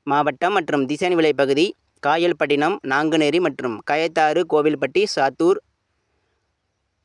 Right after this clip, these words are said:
அருப்புக்கோட்டை, மதுரை மாவட்டம் மேற்கே தான் மழை பெய்யும். அது மதுரை மாவட்டம் கிழக்கு வாய்ப்பு குறைவு. இன்னைக்கு வந்து மதுரை மாவட்டம் மேற்கே பார்த்தீங்கன்னா, மழைக்கான வாய்ப்புகள் அதிகம் தெரிகிறது.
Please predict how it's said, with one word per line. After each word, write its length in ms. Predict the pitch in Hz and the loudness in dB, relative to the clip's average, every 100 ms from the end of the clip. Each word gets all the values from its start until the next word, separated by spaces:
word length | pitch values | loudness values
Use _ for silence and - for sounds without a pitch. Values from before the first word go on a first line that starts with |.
| - | -2
அருப்புக்கோட்டை, 640 | 156 165 165 156 131 160 208 - _ _ _ _ _ _ _ _ _ - | -2 0 0 0 0 -2 -2 -8 _ _ _ _ _ _ _ _ _ -4
மதுரை 320 | 139 165 214 | 0 4 4
மாவட்டம் 500 | 196 175 165 139 175 214 - 139 | 4 2 0 0 0 0 -6 -8
மேற்கே 420 | 139 185 214 196 | 0 2 2 2
தான் 140 | 208 | 2
மழை 160 | 185 151 | 2 0
பெய்யும். 280 | 123 113 107 _ | -2 -8 -8 _
அது 120 | 127 | -4
மதுரை 260 | 143 139 175 | 0 2 2
மாவட்டம் 380 | 180 156 143 135 | 2 0 -2 -4
கிழக்கு 340 | - 156 160 | -2 -2 0
வாய்ப்பு 220 | 156 135 | 0 0
குறைவு. 280 | 131 127 165 233 - | -2 -2 -2 -4 -6
இன்னைக்கு 260 | 143 139 | -6 -2
வந்து 120 | 151 | 0
மதுரை 280 | 165 147 156 | 2 2 2
மாவட்டம் 500 | 156 147 131 156 185 220 _ _ _ _ | 2 0 0 -2 -2 -4 _ _ _ _
மேற்கே 420 | 135 156 208 214 | -4 0 2 2
பார்த்தீங்கன்னா, 440 | 208 165 147 143 180 - | 0 0 0 0 0 -2
மழைக்கான 480 | 131 139 151 156 139 | -4 -2 0 -2 -2
வாய்ப்புகள் 320 | 127 135 143 | -2 0 0
அதிகம் 240 | 127 127 | 0 -4
தெரிகிறது. 380 | - 123 120 156 | -4 -4 -2 -2